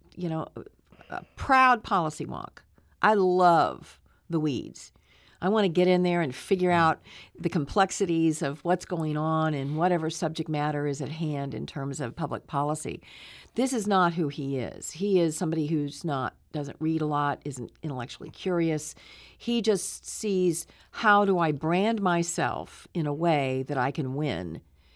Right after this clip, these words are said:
and continue winning?" So i-, if you've made public policy kind of your work and you go into a meeting with the President of the United States and he clearly does not have a grasp of the basics of an issue,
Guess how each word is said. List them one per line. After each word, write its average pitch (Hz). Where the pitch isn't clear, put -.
and 151
continue 147
winning?" 113
So 170
i-, -
if 202
you've 208
made 208
public 196
policy 226
kind 180
of 165
your 151
work 226
and 175
you 170
go 208
into 180
a 151
meeting 214
with 156
the 156
President 175
of -
the 147
United 143
States -
and 165
he 151
clearly 147
does 160
not 165
have 151
a -
grasp -
of 165
the 160
basics -
of 139
an 135
issue, 180